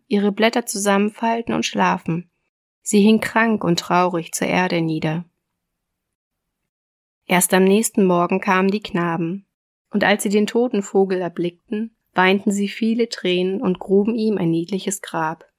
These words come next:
welches mit Blumenblättern verziert wurde. Des Vogels Leiche kam in eine rote, schöne Schachtel.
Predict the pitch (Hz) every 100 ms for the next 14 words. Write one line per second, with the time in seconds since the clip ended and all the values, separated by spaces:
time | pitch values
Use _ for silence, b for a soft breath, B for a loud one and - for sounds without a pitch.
0 | _ _ 185 180 180 185 170 190 185 190
1 | 196 202 196 202 214 226 - 190 175 -
2 | 170 170 180 202 196 _ _ _ _ _
3 | _ _ _ - 208 - 247 254 214 -
4 | 175 175 175 202 - 175 175 175 170 165
5 | 175 180 196 185 - 180 180 175 - 175
6 | - 175 165 196